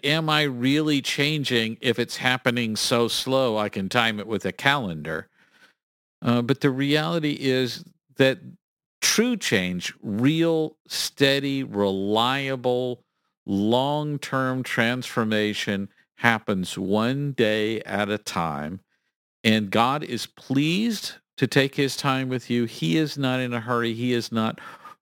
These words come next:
waiting for you to get to an end of this process before he approves of you and he loves you. So let's explore the idea of taking our time might be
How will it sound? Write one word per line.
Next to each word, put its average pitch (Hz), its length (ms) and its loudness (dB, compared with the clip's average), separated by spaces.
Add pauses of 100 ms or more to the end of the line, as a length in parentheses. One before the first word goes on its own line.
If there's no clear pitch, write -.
waiting 131 580 2
for 139 120 -2
you 127 160 2
to 120 100 0
get 120 360 0
to 113 200 2
an 104 140 -2
end 135 360 -2
of 131 80 -2
this 131 200 -2
process 127 580 -2
before 123 500 -2
he 120 180 0
approves 127 520 0
of 117 160 0
you 120 180 -2
and - 80 -8
he 92 240 -2
loves 107 460 0
you. 113 120 0 (520)
So 113 460 2
let's 127 420 0
explore 170 400 0
the 147 180 -6
idea 117 500 0
of 98 200 -6
taking 135 420 -2
our 113 120 2
time 104 540 -2
might 117 380 -4
be 95 360 0